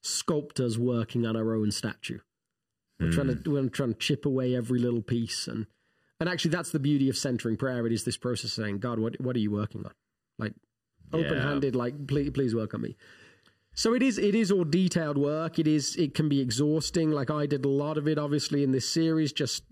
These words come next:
Speaker 1: so-, somewhat by circumstance.
Speaker 2: Yeah.
Speaker 1: Um, a-, and you get to the end and you're like, "Okay,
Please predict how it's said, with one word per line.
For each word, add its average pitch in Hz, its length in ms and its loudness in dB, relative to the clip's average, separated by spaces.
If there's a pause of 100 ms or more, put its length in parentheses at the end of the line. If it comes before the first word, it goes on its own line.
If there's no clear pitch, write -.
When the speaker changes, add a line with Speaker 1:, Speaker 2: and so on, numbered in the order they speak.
(260)
Speaker 1:
so-, - 280 -4
somewhat 135 440 -2
by 117 360 0
circumstance. 147 920 -2 (320)
Speaker 2:
Yeah. 80 320 -2 (120)
Speaker 1:
Um, 143 540 0 (960)
a-, 151 180 -4
and 147 380 0 (760)
you 165 220 2
get 151 200 0
to - 80 -2
the 139 160 2
end 139 220 0
and 135 100 2
you're 135 100 2
like, 127 140 -4
"Okay, 139 340 -2